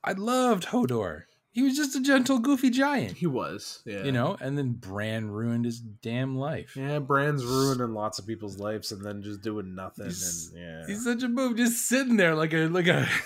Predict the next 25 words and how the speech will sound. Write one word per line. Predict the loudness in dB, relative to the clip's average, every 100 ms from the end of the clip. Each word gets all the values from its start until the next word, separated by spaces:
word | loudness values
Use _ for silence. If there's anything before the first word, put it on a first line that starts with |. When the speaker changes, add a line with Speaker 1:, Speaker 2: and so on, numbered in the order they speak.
| 2
Speaker 1:
<laughs> | 2 0 -6 -4
like, | -2 2
what | 4
was | 6 6
it? | 4 0 -20 -20 -4
Venom. | 0 4 2 0 -6 _ _ _ -10
"Like | -8
a | -6
turd | -4 -2 -2 -4 -6 -4 6 6 6
in | 2
the | 0
wind." | -4 -6 -6 -10 -12 -14 _ -16 0
<laughs> | 6 8 8 6 4 4 4 2 0 -2
One | -2
of | 0
the | 2
most | 2 2
weirdest | -2 2 6 6 6 4 2
sayings, | 2 2 2 -2 -8 -16 -20 -20 _
but | -8
I'm | -6
quoting | -4 -2 -2 -4
it. | -12 _ -20 -6
Yeah, | 2 4 4 0 0
um, | 0 2 0 -2